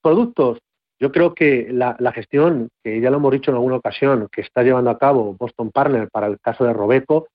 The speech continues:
el Global Premium, puede ser una idea fantástica. También productos que puedan invertir en, en rentabilidad por dividendo, tanto en la parte europea como en la parte a nivel global.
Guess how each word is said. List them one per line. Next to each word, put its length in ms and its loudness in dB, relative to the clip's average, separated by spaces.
el 60 -12
Global 260 2
Premium, 300 0
puede 160 2
ser 100 -6
una 120 2
idea 280 2
fantástica. 680 -6
También 420 2
productos 400 0
que 100 -6
puedan 200 -2
invertir 520 0
en, 240 -6
en 140 -8
rentabilidad 420 0
por 140 2
dividendo, 600 2
tanto 220 0
en 20 2
la 80 2
parte 220 0
europea 400 2
como 140 -2
en 40 -2
la 80 -6
parte 500 0
a 60 0
nivel 300 2
global. 400 0